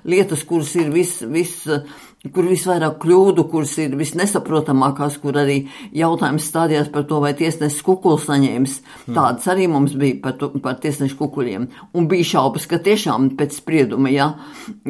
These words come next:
Speaker 1: kad, eh, tu redzi, ka vienā lietā, kur ir daudz smagāks noziegums, sots ir daudz, daudz mazāks, vai vispār nav brīvības atņemšana, bet, bet kur ir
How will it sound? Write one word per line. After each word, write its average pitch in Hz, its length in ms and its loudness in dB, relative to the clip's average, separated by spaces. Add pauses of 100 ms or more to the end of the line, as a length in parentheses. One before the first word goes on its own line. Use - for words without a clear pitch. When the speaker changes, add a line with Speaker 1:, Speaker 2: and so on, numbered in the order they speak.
(140)
Speaker 1:
kad, 127 260 -2
eh, 131 380 0 (560)
tu 160 120 -4
redzi, 156 260 0
ka 139 100 -2
vienā 143 320 0
lietā, 143 380 0
kur 147 120 0
ir 135 120 -2
daudz 143 260 2
smagāks 139 480 0
noziegums, 135 480 0
sots 143 260 -2
ir 127 140 -2
daudz, 143 240 2
daudz 135 240 2
mazāks, 151 480 2
vai 123 160 0
vispār 156 420 0 (300)
nav 160 240 -2
brīvības 165 420 2
atņemšana, 170 520 0
bet, 143 260 0
bet 147 240 0
kur 147 160 -2
ir 135 220 0